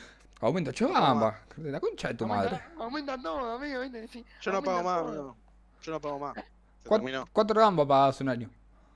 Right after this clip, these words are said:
Speaker 2: Mal.
Speaker 3: Amigo.
Speaker 2: Y tenía diez.
Speaker 3: Amigo, el, ¿sabes cuál es la
Speaker 2: Tres
Speaker 3: clave
Speaker 2: gambas.
Speaker 3: ahora? ¿Sabes cuál es la clave ahora? Ahora, bueno, imposible
Speaker 2: A ver.
Speaker 3: porque aumentó. Pero yo empecé a invitar gente con el link, corte, súmense a Twenty.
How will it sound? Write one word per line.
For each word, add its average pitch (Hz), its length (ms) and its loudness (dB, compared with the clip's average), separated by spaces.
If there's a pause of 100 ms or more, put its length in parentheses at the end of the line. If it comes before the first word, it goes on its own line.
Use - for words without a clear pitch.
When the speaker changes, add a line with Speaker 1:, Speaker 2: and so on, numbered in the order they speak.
(1500)
Speaker 2:
Mal. 127 300 -6
Speaker 3:
Amigo. 147 200 -20
Speaker 2:
Y - 40 -18
tenía 139 280 -12
diez. 139 280 -8 (880)
Speaker 3:
Amigo, 180 240 -14 (200)
el, 156 300 -20
¿sabes 175 140 -16
cuál 190 100 -10
es 170 60 -12
la 160 100 -12
Speaker 2:
Tres 175 220 -4
Speaker 3:
clave - 0 -
Speaker 2:
gambas. 180 280 -6
Speaker 3:
ahora? 143 100 -16 (580)
¿Sabes 175 100 -14
cuál 180 40 -10
es 180 60 -8
la 170 100 -10
clave 165 180 -10
ahora? 170 360 -12
Ahora, 165 160 -12
bueno, 160 160 -14
imposible 135 280 -14
Speaker 2:
A 123 40 -10
ver. 127 80 -12
Speaker 3:
porque 135 140 -20
aumentó. 139 420 -18 (380)
Pero 143 140 -16
yo 196 380 -10 (300)
empecé 143 260 -20
a - 20 -14
invitar 160 280 -12
gente 170 240 -16
con 151 120 -14
el 147 160 -16
link, 196 340 -16
corte, 139 420 -18 (420)
súmense 165 500 -12
a 147 160 -8
Twenty. 165 440 -10